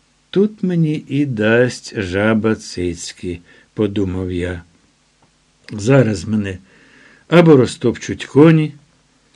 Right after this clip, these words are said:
або доріжуть козаки». Цього разу врятували друзі.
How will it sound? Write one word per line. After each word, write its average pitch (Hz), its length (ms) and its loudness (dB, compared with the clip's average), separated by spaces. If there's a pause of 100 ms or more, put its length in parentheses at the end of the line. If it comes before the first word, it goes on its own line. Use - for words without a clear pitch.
(540)
або 160 280 6
доріжуть 113 520 0
козаки». 85 580 -10 (920)
Цього 104 220 -2
разу 104 300 -2
врятували 98 500 -2
друзі. 98 420 -6